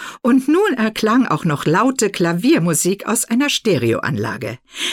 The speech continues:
Es war nicht auszuhalten. Stöhnend erhob sich Erik. An Schlaf war ohnehin nicht mehr zu denken. Im Bad starrte er deprimiert sein breites, kantiges Gesicht im Spiegel an.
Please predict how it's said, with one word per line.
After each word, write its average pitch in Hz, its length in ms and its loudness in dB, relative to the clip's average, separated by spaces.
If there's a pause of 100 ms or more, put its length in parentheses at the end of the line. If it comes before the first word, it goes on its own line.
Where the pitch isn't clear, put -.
Es - 360 -2
war 113 160 -4
nicht 190 400 -2
auszuhalten. - 1000 -2 (840)
Stöhnend 311 640 2
erhob 180 460 -2
sich - 320 -4
Erik. - 480 -8 (520)
An 151 120 -4
Schlaf 180 420 0
war 165 120 -2
ohnehin 151 380 2
nicht 117 200 -2
mehr 127 120 -2
zu - 140 -2
denken. 131 460 -6 (420)
Im 254 200 0
Bad 285 320 0
starrte - 480 -2
er 170 160 -2
deprimiert 170 720 0
sein 117 260 -4
breites, 151 680 -2
kantiges 156 680 -4
Gesicht 165 440 -4
im 185 120 -6
Spiegel 160 540 -4
an. 151 260 -4